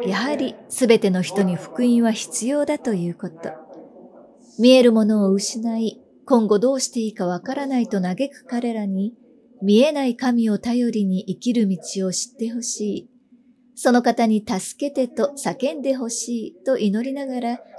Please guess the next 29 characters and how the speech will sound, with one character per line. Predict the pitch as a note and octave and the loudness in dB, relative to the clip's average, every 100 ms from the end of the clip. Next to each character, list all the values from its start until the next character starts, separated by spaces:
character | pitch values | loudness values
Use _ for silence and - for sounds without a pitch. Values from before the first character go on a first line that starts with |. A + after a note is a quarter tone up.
| - | -4
愛 | G3 G#3+ | 0 0
の | F#3+ | 0
技 | F3 F3 F#3 F3+ | -2 -6 -6 -6
を | |
続 | E3 - F#3+ | -8 -10 -10
け | A3+ B3+ | -8 -8
て | B3+ | -6
い | A#3+ A3 | -6 -2
る | G#3 - - | -4 -4 -8
と | C4+ | -10
伝 | C4 - G3+ G3 G#3 | -10 -10 -8 -8 -10
え、 | _ _ _ _ - _ | _ _ _ _ -20 _
最 | - B3+ B3 | -2 0 2
後 | A#3 | 0
に | G#3+ G#3+ - | 0 -2 -2
祈 | F#3 G#3 B3+ | -2 -2 -2
り | |
の | B3+ B3+ | -4 -4
課 | A#3+ | -6
題 | A#3+ A#3 B3 | -4 -4 -6
を | C4 | -4
分 | F#3+ | -6
か | F3+ F3 | -6 -10
ち | - | -8
合 | F3+ | -6
い | E3+ | -6
ま | D#3+ | -8
し | D3+ | -10
た。 | - - | -12 -14